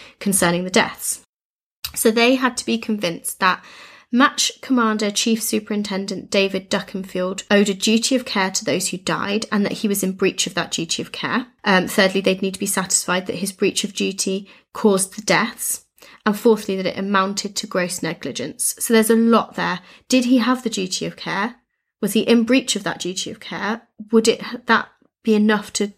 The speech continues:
cause the deaths? And also, was it gross negligence? So it's a, a big decision to make.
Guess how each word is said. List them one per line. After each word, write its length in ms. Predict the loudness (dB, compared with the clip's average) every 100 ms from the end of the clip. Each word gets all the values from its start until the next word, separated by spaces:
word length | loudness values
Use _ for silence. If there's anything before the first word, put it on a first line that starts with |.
| -4
cause 220 | 0 0
the 60 | 0
deaths? 280 | -2 -2 -2
And 100 | -2
also, 260 | -2 -2
was 160 | -2 -2
it 120 | -4
gross 260 | -6 -6 -6
negligence? 580 | -6 -6 -6 -6 -4
So 80 | -4
it's 120 | 0
a, 120 | 0 0 -6 -20 -8
a 60 | -8
big 320 | 2 4 4
decision 440 | 0 0 0 -2 -4
to 100 | -6
make. 440 | -6 -6 -8 -14